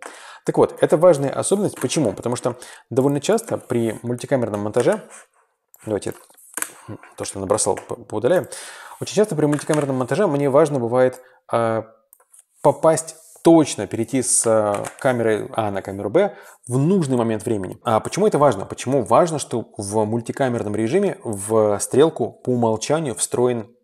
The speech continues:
тримминг в режиме roll, а не ripple? Почему, казалось бы, какая нафиг разница? Возьми тримминг, возьми клавишу Т, у тебя будет и roll, и ripple, и,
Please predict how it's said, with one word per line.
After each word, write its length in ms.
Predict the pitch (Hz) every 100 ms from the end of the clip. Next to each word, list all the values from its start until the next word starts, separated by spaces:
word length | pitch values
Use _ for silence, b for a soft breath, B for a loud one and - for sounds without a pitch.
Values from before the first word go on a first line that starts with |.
| -
тримминг 380 | 139 143 127
в 40 | 113
режиме 340 | 110 117 107 -
roll, 400 | 120 151 113 -
а 100 | 110
не 140 | 104
ripple? 340 | 117 120 - 95
Почему, 220 | - 131
казалось 240 | 120 113 98
бы, 40 |
какая 200 | - 208
нафиг 220 | 233 - 170
разница? 340 | 147 101 -
Возьми 240 | 104 139
тримминг, 420 | 185 165 175 113 - B B
возьми 380 | 110 151 147 - B - -
клавишу 320 | 135 120 -
Т, 240 | - 190 127
у 100 | 107
тебя 140 | 120
будет 300 | 107 104 -
и 40 |
roll, 440 | 104 175 202 139 - B B B -
и 120 | 117
ripple, 480 | 151 170 131 113 104
и, 440 | 98 95 92 92